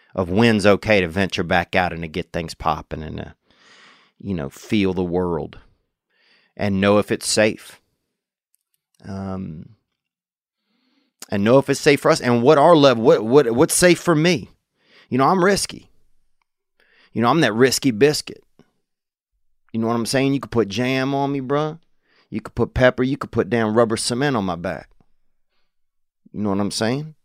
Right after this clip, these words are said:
I'm still a snack, dog. So, gang shit, you feel me? But, uh, but thank you for sharing. This is beautiful. And if you, and, and both, um,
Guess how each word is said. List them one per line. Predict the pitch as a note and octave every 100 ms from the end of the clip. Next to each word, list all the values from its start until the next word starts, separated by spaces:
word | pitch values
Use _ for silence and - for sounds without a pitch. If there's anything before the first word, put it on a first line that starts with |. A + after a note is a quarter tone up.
| -
I'm | G#2+
still | - A#2+ G2
a |
snack, | - C3+ C3+ G2+ -
dog. | F#2 F#2+ G#2+ _ _ _ _ _ _ _ _ _ _ _ _ _
So, | - - E2 D#2 D#2
gang | D#2+ F#2+ G#2
shit, | - - F2 -
you | - F2+
feel | G#2 G#2+
me? | A2+
But, | F#2+ F2+ F2 - _ _ _ _ - - - _ _ _ -
uh, | G#2 G2+ G2+ G2 F2+ - - _
but | - B2
thank | D3+ D#3
you | D#3+
for | C#3
sharing. | - D#3+ A2+
This | A2
is | G2
beautiful. | B2 D3+ G#2+
And | G#2+
if | A2+
you, | F#2+ A#2
and, | A#2 A2+ -
and | G2+ A2+ E2+ G2+
both, | C#3 E3+ -
um, | B2 G2 F2+ E2+ D2+